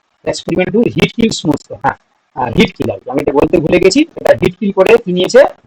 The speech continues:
তোমার হচ্ছে কি হিট কিল করার পরে এটা দু নম্বর হচ্ছে কি হিট কিল করে নিয়েছে আর কি। এস থ্রি টাইপটা হচ্ছে কি হিট কিল করে নিয়েছে, মানে তার প্রয়োগে এস থ্রি টাইপটাকে মেরে দিয়েছে। মেরে নেওয়ার পরে হচ্ছে দেখো, তোমার কি করেছে, তাকে ইঁদুরের উপর প্রয়োগ করেছে, দেখো ইঁদুরটা আছে বেঁচে আছে,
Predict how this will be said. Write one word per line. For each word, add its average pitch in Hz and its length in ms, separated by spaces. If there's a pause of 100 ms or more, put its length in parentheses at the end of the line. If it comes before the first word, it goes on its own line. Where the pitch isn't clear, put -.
(640)
তোমার 143 180
হচ্ছে 147 180
কি 214 80
হিট 165 220
কিল - 160
করার 196 240
পরে 185 320 (440)
এটা 151 200
দু 147 100
নম্বর 185 260
হচ্ছে 196 160
কি 190 100
হিট 175 200
কিল 202 140
করে 190 220
নিয়েছে 131 360
আর 101 100
কি। - 360
এস - 80
থ্রি 170 100
টাইপটা 170 240
হচ্ছে 185 140
কি 208 60
হিট 175 200
কিল 151 140
করে 113 180
নিয়েছে, 107 260 (360)
মানে - 260 (320)
তার 170 180
প্রয়োগে 190 280
এস - 140
থ্রি - 140
টাইপটাকে 180 280
মেরে 180 160
দিয়েছে। 120 320 (420)
মেরে 156 160
নেওয়ার 185 200
পরে 208 120
হচ্ছে 208 200
দেখো, 190 260 (400)
তোমার 165 180
কি 180 140
করেছে, 196 260
তাকে 196 220
ইঁদুরের 185 280
উপর 190 200
প্রয়োগ 185 220
করেছে, 175 300
দেখো 165 160
ইঁদুরটা 165 320
আছে 170 140
বেঁচে 160 280
আছে, - 180